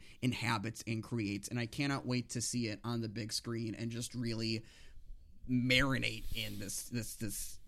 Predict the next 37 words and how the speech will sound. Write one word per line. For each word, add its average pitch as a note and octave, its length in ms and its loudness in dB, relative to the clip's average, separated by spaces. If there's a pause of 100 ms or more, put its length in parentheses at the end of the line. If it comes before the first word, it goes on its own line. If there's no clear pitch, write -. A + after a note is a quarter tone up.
(140)
evil, A#2+ 460 0 (160)
vile, A2 500 -2 (300)
fucking A2 360 -2
creepy B2+ 480 4
place. - 560 -2 (440)
Um, C3 280 4
and B2+ 100 4
because F#3 360 4
of D3+ 140 2
that, B2 260 4 (920)
my D3+ 440 8
Mercedes C#3+ 360 6
valuable C3+ 280 2
players C#3 260 2
for D3 100 -2
this D3+ 300 2
are, B2 360 2
is B2 160 2
the A#2+ 100 -2
sound E3 380 6
department, G3 640 2
with B2+ 140 -2
special C3 380 0
shouts A#2+ 340 0
out A#2+ 200 2
to B2 200 2
Hiromichi C3+ 640 4
Kori C#3+ 400 2
and B2 100 2
Hiroaki B2 640 0
Nakata, C#3 520 -2
who B2 120 -4
are B2+ 60 0
the B2 140 -4
sound, B2+ 500 0
I A2+ 40 -4
think, A#2 200 -4